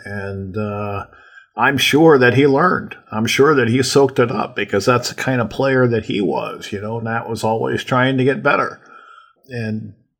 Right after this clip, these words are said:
then he did pass it down to, uh, Duper and Clayton, and we saw the results that they had. So, you know, those were some great receivers, all of them. And, uh,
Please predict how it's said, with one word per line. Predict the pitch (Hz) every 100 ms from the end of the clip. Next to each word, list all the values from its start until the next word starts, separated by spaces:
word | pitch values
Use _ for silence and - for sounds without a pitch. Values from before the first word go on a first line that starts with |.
| -
then | 101 110
he | 113
did | 110 147 131
pass | 123 113 -
it | 110
down | 117 107 104 101
to, | - 110 104 104
uh, | 98 92
Duper | 85 110 107 101
and | 98
Clayton, | 95 - 110 -
and | 104
we | 104 107
saw | - 117
the | 120
results | 110 107 113 120 123
that | 117 110
they | 120 135
had. | 110 101 110 -
So, | - 110 107 92 _ _ _ _
you | 120 131
know, | 110
those | 107 143 147
were | 135
some | - 120
great | 113 131 120
receivers, | 123 - - 104 101
all | 101 117 -
of | 107
them. | 95 90
And, | 92 98 98
uh, | 101 98 98 98